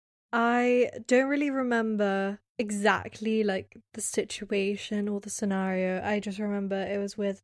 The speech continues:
my ex-girlfriend. We were also at a party,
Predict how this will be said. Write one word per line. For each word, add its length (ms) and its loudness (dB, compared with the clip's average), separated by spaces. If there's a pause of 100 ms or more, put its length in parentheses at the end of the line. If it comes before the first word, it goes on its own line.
my 400 -4 (540)
ex-girlfriend. 1400 0
We 180 -2
were 220 0 (100)
also 320 0
at 140 2
a 40 -4
party, 640 -2